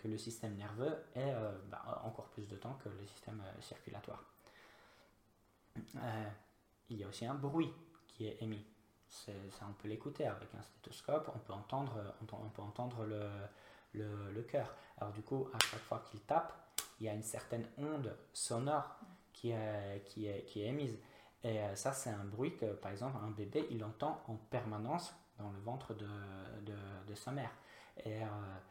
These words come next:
ce, ce bruit, il a une, un, un effet, un, un effet calmant sur, euh, sur l'enfant,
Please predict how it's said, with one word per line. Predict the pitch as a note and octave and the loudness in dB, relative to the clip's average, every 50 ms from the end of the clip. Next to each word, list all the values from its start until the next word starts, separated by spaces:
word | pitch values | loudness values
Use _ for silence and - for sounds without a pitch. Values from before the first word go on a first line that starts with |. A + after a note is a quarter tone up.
| - - - - | -20 -20 -12 -8
ce, | - - - - A2 G#2+ G#2 G2+ | -6 -4 -2 0 0 0 0 -2
ce | - - - G2+ | -2 -2 -4 -2
bruit, | F#2+ A2 C3 D3+ E3+ D#3+ A#2+ A2+ | 0 0 2 4 4 4 2 2
il | A2 | 0
a | A2 B2 C#3 | 2 4 4
une, | C3+ A2+ G2+ G2+ G2+ F#2+ F#2 F#2 F#2+ F#2 F#2 - - - | 4 2 0 -2 -4 -4 -6 -6 -8 -8 -8 -8 -8 -6
un, | - G#2+ G#2+ G2 - - - G#2+ | -4 -2 -2 -2 -4 -4 -4 -4
un | G#2 | -4
effet, | G#2 - - - C#3 C3+ | -4 -4 -2 0 0 0
un, | A2 G#2 G#2 G2+ - | 0 0 -2 -4 -2
un | G#2+ G#2+ G2+ | -2 -2 -2
effet | G#2 - - B2 | -4 -4 -4 -6
calmant | - - A#2 A2 A2 A#2+ C3 | -4 -2 0 0 0 0 0
sur, | C3+ - - - G#2+ G#2 | -2 -4 -4 -2 -2 -2
euh, | G2+ G2+ G2 G2 | -2 -2 -4 -6
sur | - - G#2+ G#2 | -6 -6 -4 -4
l'enfant, | G2+ G2+ G2+ - C#3+ E3 G3 G3 - | -2 -2 0 4 6 6 6 6 2